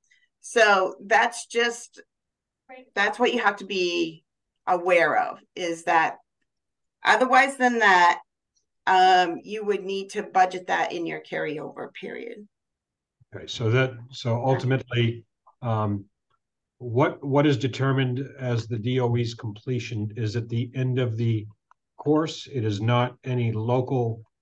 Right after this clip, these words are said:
Speaker 2: requirements for submitting grades or anything like that. It was ju-, it would just be the completion of that course.
Speaker 1: Correct.
Speaker 2: Okay.
Speaker 1: Because, I mean, we, we can't risk,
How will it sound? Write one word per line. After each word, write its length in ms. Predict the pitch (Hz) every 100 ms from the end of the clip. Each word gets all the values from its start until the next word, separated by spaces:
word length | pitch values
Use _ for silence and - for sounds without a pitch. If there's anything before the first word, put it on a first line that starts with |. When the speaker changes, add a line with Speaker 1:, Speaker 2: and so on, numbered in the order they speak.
| _ _
Speaker 2:
requirements 720 | 123 113 - 120 117 113 110 -
for 160 | 110
submitting 500 | - 123 113 110 104
grades 400 | 101 104 104 98
or 120 | 104
anything 240 | 101 98 101
like 240 | 101 -
that. 200 | 98 82
It 80 | 92
was 180 | 101 98
ju-, 220 | 123 113
it 60 | 120
would 120 | 104
just 260 | 104 120 -
be 300 | 120 110 110 - _ _ _ _ -
the 80 |
completion 520 | 104 110 - 147 139 131
of 100 | 117
that 220 | 113 113
course. 500 | - 87 - - _ _ _ _ _ _
Speaker 1:
Correct. 540 | 202 196 170 - - - _ _ -
Speaker 2:
Okay. 200 | 117 147
Speaker 1:
Because, 480 | 233 262 240 - - 165 165 - -
I 220 | 214 220
mean, 160 | 220 220
we, 340 | 233 214 208 -
we 140 | 233
can't 360 | 214 262 - 202
risk, 460 | 214 208 202 -